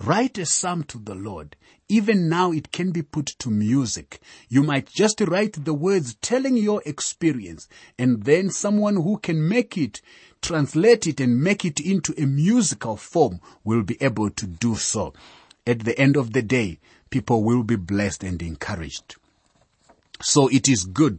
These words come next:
to sing praises to God, for it is right. It is right because Jehovah God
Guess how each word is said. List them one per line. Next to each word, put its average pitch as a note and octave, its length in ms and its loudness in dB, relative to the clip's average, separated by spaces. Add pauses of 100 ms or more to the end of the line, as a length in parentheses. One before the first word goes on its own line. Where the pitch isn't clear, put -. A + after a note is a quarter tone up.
(140)
to A2+ 100 -4
sing F#3+ 320 4
praises C3 500 2
to A#2 120 -6
God, E2+ 400 -8 (500)
for C3+ 340 0 (140)
it G#3+ 220 2
is G3+ 200 4
right. F#3+ 440 -2 (640)
It D#3+ 280 0
is F#2+ 320 0
right A2+ 520 -2
because C3+ 380 0
Jehovah B2 640 2
God C3+ 560 -6